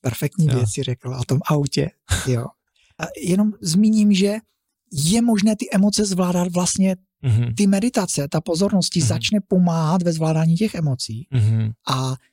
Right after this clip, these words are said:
Speaker 1: v koncentraci na to, čemu se věnuješ.
Speaker 2: Hmm. Tak se můžu daleko líp trefit vlastně do těch zákazníků a může to rezonovat a vlastně ten finanční benefit může být i velmi rychlý, že?
Speaker 1: Tu mrk-, pomoct mu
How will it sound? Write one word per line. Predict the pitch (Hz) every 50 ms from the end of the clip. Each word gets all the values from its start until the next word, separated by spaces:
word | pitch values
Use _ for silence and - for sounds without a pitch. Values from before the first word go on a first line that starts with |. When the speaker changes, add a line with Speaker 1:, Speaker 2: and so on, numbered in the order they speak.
| _ _ _ _ _ _ -
Speaker 1:
v | -
koncentraci | - 180 180 180 - 190 175 180 - 170 165 165 - - 196 190 190 196 202 202 - _ _ _ _ _
na | 139 147 165 170 165 - -
to, | - 180 170 180 175 196 - _ _
čemu | - - 165 160 160
se | 139 - - 139
věnuješ. | 135 135 127 120 113 110 - - - - - - _ _
Speaker 2:
Hmm. | 139 131 123 - _
Tak | - 143 135 -
se | - 165
můžu | 165 175 165 180 190 190
daleko | 180 151 160 165 170 - 190
líp | 190 190 185 - -
trefit | - 170 151 131 - - 165 151
vlastně | 165 160 - - 180
do | 170 175
těch | - 185 180 156
zákazníků | 165 151 143 - 156 147 135 156 160 160 - - 180 175
a | 175
může | 165 160 156 151
to | - 175 160
rezonovat | 160 147 - 165 160 160 156 165 165 160 - -
a | - 151 147 143 147 147
vlastně | 147 143 131 - 160
ten | - - 160 151
finanční | - - 151 151 147 - - 180
benefit | 151 143 147 156 156 - - 170 156
může | 151 156 156 147 160 160
být | 160 170 - - -
i | - 175 175 170 - - _
velmi | - 151 139 139 147 160 165 170 175 180 175
rychlý, | 175 - - - 107 117 113
že? | 110 113 123 147 - - - - _ _ _ _ _ _ _
Speaker 1:
Tu | - 240 254 247
mrk-, | 226 208 - - - -
pomoct | 196 226 247 262 220 170 185
mu | 208 226 262